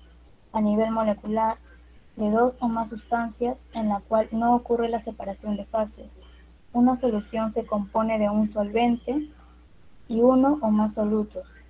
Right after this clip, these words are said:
cuyas proporciones pueden variar de una solución a otra. Por otro lado, el solvente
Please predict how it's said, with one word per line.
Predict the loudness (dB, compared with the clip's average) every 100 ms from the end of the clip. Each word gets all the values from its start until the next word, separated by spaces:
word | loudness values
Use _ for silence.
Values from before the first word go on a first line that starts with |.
| -4
cuyas | 0 0 0
proporciones | -4 -4 -8 -4 0 2 2 0 -12 -14
pueden | -2 0 2
variar | 0 0 2 2
de | 2
una | 2 0
solución | -4 -10 -6 -4 0
a | 2
otra. | 0 -2 -18 -20 -20 -20 -20 -20 -20 -20 -20 -20 -20 -20 -20 -20 -20 -20 -8
Por | -2
otro | 0 2
lado, | 4 6 6
el | 4
solvente | 0 -2 -2 0 0 0